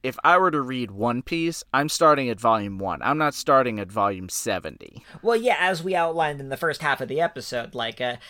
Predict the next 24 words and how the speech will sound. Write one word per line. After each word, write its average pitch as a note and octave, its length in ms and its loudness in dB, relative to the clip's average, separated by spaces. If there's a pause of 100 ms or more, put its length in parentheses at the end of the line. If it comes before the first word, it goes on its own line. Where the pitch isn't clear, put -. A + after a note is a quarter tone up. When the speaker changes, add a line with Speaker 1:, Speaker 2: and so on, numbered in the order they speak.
(120)
Speaker 2:
Howard's E3 640 -2
history E3 640 -6
is D3 280 -4
so E3+ 240 -2
labyrinthine D3 960 -2
that C#3 180 -2
it's, D3+ 120 -10
it G3 120 -2
was E3+ 100 2
never F#3 220 2
meant F#3+ 400 0
for G3 160 -4
you D3+ 160 -4
to C#3+ 60 -4
go C3 140 -2
back A#2 220 -2
that. A2+ 180 -6 (180)
That's F3 240 0
only F#3+ 240 -2
an F3 60 0
Speaker 1:
Mm-hmm. E3+ 40 2
Speaker 2:
exercise D#3+ 580 -2
you D#3 120 -8
do C#3 500 -6